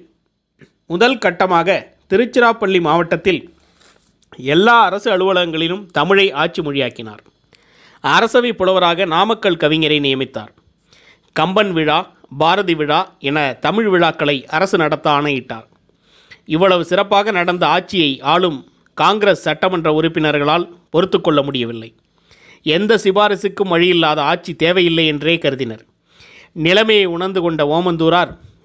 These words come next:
வேறு யாரேனும் முதலமைச்சர் பதவி ஏற்றுக்கொள்ள வழிவிடும் வகையில் ஆறு நாலு ஆயிரத்தி தொள்ளாயிரத்தி நாற்பத்தி ஒம்பது அன்று விலகிவிட்டார்.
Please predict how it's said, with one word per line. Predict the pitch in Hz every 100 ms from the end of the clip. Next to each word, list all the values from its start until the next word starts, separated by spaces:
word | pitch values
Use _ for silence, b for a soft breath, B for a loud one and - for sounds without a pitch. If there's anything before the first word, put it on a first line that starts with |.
| -
வேறு | 131 170 185 170
யாரேனும் | 160 185 196 214 208
முதலமைச்சர் | 170 196 190 170 165 156
பதவி | 165 156
ஏற்றுக்கொள்ள | 165 170 170 160 147 131 123
வழிவிடும் | 135 165 196 170 147
வகையில் | 143 165 135 - _ b b b b b 131
ஆறு | 160 196 196
நாலு | 185 165 175 156
ஆயிரத்தி | 139 143 185 175 170
தொள்ளாயிரத்தி | 165 156 156 147 143 131 - 131
நாற்பத்தி | 139 175 202 170
ஒம்பது | 156 156 180 160
அன்று | 143 143 139
விலகிவிட்டார். | 127 151 139 120 107